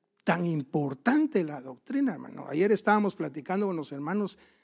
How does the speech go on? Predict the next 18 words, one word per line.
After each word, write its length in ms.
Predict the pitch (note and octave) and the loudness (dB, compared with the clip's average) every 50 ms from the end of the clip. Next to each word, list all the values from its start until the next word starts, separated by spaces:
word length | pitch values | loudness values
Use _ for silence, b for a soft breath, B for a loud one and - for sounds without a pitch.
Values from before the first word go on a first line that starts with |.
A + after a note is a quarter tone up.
| _ _ _ | _ _ _
acerca 400 | - D3 - F3+ F3+ F3+ - G3+ | -12 -2 0 0 0 4 4 4
de 60 | F#3+ | 4
los 160 | F3 E3 D#3 | 4 2 0
beneficios 600 | C#3+ D#3 C#3+ C#3 C3 - G3+ F3+ - - F#3 F3 | -2 -4 -6 -6 -4 -4 -4 -4 -2 -2 -4 -2
de 100 | D#3 E3+ | -2 -6
la 160 | D3+ C#3 C#3 C3+ | -8 -8 -8 -6
sangre 340 | - F3+ F#3+ A3 A3 G#3+ | -6 -4 -2 0 0 -2
tan 260 | F#3 - F3 E3 D#3+ D3+ | -2 -4 -8 -10 -8 -10
hermosa, 520 | D3+ C#3+ C#3 C#3+ C#3 E3 A#3 D4 - - _ | -12 -12 -12 -12 -10 -8 -6 -6 -8 -6 _
aptos, 920 | G#3 B3+ D4 E4 E4 - _ _ _ _ _ _ - - - - - - - | 2 4 4 2 0 -4 _ _ _ _ _ _ -14 -10 -10 -8 -10 -8 -4
nos 240 | E3 E3+ F3 - - | -2 -2 -2 0 -2
hace 300 | D4 C#4+ - A#3 G#3+ G#3+ | -2 0 2 2 4 6
aptos 760 | A#3+ E4 F#4 F#4+ F#4 - - _ _ _ _ - C#3+ C#3+ - | 6 6 6 4 2 0 -10 _ _ _ _ -8 -8 -8 -8
para 320 | - _ - F3 E3+ F3 | -6 _ 0 2 4 4
estos 260 | A3 B3 - C#4 A3+ - | 2 2 2 0 -2 2
planes 400 | - - G3+ B3 C#4 C4 A#3 - | 2 2 2 4 2 0 0 0
tan 200 | - F#3+ E3+ E3 | -2 -4 -4 -6
hermosos. 920 | E3 D#3+ E3 E3 F3 G3 A#3+ D#4+ - - - - _ - - - - | -8 -8 -10 -10 -8 -8 -8 -10 -10 -14 -18 -16 _ -18 -18 -18 -18